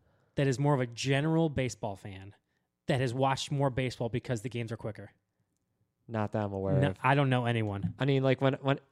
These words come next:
Speaker 2: like, even, like, when I go to work and I talk about the podcast or, like, baseball, they, there's still not a whole ton of interest in baseball.
Speaker 1: Yeah.
Speaker 2: It's not their,
Speaker 1: Mm-mm.
Speaker 2: it's not their sport to
Speaker 1: Yeah.
Speaker 2: watch.
Speaker 1: So these are some of the things that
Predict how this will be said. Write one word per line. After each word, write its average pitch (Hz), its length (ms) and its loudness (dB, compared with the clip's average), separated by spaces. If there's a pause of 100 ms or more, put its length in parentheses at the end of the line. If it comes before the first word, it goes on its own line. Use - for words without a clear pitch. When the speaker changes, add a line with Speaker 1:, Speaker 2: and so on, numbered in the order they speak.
Speaker 2:
like, 139 160 0
even, 147 220 6
like, 139 160 6
when 131 120 2
I 123 120 4
go 120 120 4
to 113 120 4
work 110 300 2
and 107 100 0
I 104 80 0
talk 104 260 -2
about 107 220 -4
the 104 80 -6
podcast 98 720 -6
or, 101 100 -4
like, 98 240 -6
baseball, 101 580 -4
they, 101 220 -4 (160)
there's 107 220 -6
still 113 240 -4
not 104 260 -4
a 98 80 -4
whole 107 220 -4
ton 107 200 -4
of 95 120 -6
interest 104 400 -6
in 95 80 -12
baseball. 117 440 0
Speaker 1:
Yeah. 110 220 2
Speaker 2:
It's - 160 -8
not 120 240 0
their, 104 220 2 (320)
Speaker 1:
Mm-mm. 151 140 -6
Speaker 2:
it's 110 180 -10
not 113 160 -2
their 101 100 -4
sport 123 460 -8
to - 100 -6
Speaker 1:
Yeah. 113 240 -4
Speaker 2:
watch. - 260 -12 (800)
Speaker 1:
So 120 480 0 (1300)
these 147 200 0
are 160 60 2
some 139 200 -2
of 127 40 -2
the 113 140 -6
things 110 300 -8
that 107 160 -10